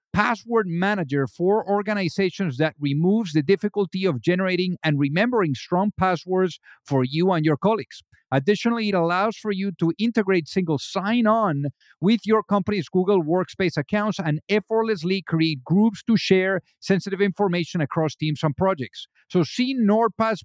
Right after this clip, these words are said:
Business in action now with a three-month free trial by going to nordpass dot com forward slash Pantera and use the code Pantera. This episode is brought to you by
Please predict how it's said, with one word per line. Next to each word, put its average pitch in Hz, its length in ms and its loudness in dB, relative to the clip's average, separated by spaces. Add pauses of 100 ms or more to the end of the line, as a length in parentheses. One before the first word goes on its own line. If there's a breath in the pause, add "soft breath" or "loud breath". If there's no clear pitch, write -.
Business 202 440 0
in 165 180 -2
action 151 500 -2
now 185 240 0
with 202 160 -4
a 160 200 0
three-month 196 600 0 (260)
free 202 300 0
trial 196 580 0 (200 soft breath)
by 151 160 0
going 190 440 -2
to 196 60 0
nordpass 185 800 0
dot 180 280 0
com 180 340 -2 (200)
forward 180 380 0
slash 165 420 -4 (100)
Pantera 156 440 0 (380)
and 135 160 -2
use 170 200 -2
the 196 120 2
code 170 340 0 (140)
Pantera. 151 300 -2 (1080)
This 214 260 -4
episode 226 500 0
is 151 160 0
brought 190 360 -2
to 226 80 -6
you 208 320 -6
by 170 720 -2